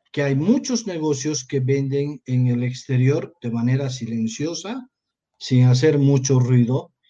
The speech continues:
y que brindan sus servicios, eh, en, en especial en los países de primer mundo. Am, por ejemplo, eh, o sea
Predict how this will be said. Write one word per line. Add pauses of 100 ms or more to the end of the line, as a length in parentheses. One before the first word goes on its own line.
(220)
y
que
brindan
sus
servicios,
eh,
en,
en
especial (260)
en
los
países
de
primer (320)
mundo. (600)
Am, (480)
por
ejemplo, (560)
eh, (100)
o
sea